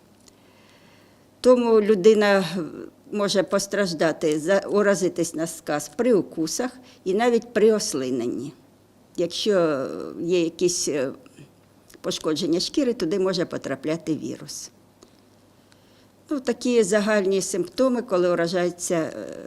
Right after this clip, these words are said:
нервова система, це і водобоязнь, і світлобоязнь. Людина дуже, лікування не існує проти цієї інфекційної хвороби.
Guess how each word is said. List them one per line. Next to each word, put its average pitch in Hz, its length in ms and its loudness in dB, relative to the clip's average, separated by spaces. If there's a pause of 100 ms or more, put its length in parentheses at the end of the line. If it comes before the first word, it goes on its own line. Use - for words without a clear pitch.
(120)
нервова 165 500 -4
система, 220 680 -2 (360)
це 190 160 0
і 185 40 2
водобоязнь, 180 960 0
і - 60 -6
світлобоязнь. 175 1000 -2 (360)
Людина 170 600 -4 (340)
дуже, 185 380 -2 (280)
лікування 185 640 2
не 170 180 4
існує 233 420 0
проти 196 320 -8
цієї 180 360 -2
інфекційної 170 580 -4
хвороби. 160 560 -6